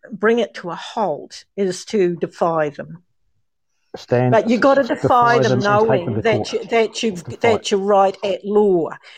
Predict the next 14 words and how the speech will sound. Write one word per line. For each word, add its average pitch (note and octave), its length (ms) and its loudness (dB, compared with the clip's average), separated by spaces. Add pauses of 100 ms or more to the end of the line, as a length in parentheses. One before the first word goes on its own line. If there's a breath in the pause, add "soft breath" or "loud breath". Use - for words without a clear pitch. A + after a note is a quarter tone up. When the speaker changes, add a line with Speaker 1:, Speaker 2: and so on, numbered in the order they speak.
Speaker 1:
because A3 520 0 (140 loud breath)
Speaker 2:
Yeah. G3 100 -8
Speaker 1:
you A#3+ 120 -2
don't B3 380 0
go A#3+ 200 0
and A3 120 -4
defy G3+ 580 0
them D#3+ 240 -12 (280 soft breath)
and G3 160 2
then G#3 260 2
don't G3 280 2
know F#3 220 0
how F#3 280 -2
to, E3 400 -6